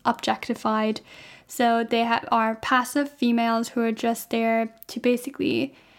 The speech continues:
not bring the plot forward, but to be, like, a supporting role for the male and to be looked at, basically. So if you, for example, ever watched a film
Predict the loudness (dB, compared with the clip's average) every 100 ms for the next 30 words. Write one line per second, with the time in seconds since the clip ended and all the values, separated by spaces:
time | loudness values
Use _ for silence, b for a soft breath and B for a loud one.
0 | b _ 2 4 4 4 2 0 0 0
1 | 0 0 2 2 0 -4 -2 -2 0 -2
2 | 0 0 0 -2 -4 -4 0 0 0 0
3 | 0 0 -2 -4 -2 0 2 2 4 2
4 | 0 -4 B B B B _ -2 2 2
5 | 2 2 0 -4 _ _ -2 2 4 4
6 | 4 4 2 2 -6 -6 -6 -8 -4 -4
7 | -4 -6 -6 -4 -2 -2 0 0 2 0
8 | 2 2 2 0 -2 0 2 0 -2 -6
9 | -10 -4 0 2 2 0